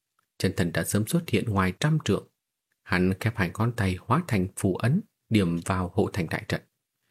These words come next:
Mọi người đều nín thở, trong lòng dâng lên cảm giác nhỏ bé trước thiên địa.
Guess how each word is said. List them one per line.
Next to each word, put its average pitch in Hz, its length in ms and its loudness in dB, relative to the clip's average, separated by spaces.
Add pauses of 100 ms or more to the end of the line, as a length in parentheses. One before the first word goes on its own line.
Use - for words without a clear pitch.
(540)
Mọi 131 120 4
người 127 140 4
đều 123 220 4
nín 151 240 4
thở, - 180 -2 (500)
trong 170 160 2
lòng 117 160 2
dâng 143 200 2
lên 147 180 4
cảm 78 240 -2
giác 131 240 -2
nhỏ 87 300 -2
bé 101 340 0
trước 131 180 2
thiên 82 220 -2
địa. - 160 -2